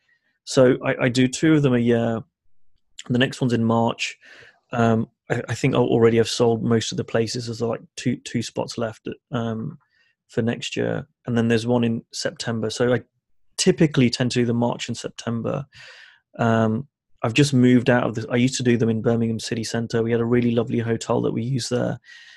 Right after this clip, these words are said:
It was the same one as where all the footballers stayed,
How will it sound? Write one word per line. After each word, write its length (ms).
It 40
was 100
the 60
same 340
one 160
as 220
where 240
all 80
the 80
footballers 480
stayed, 360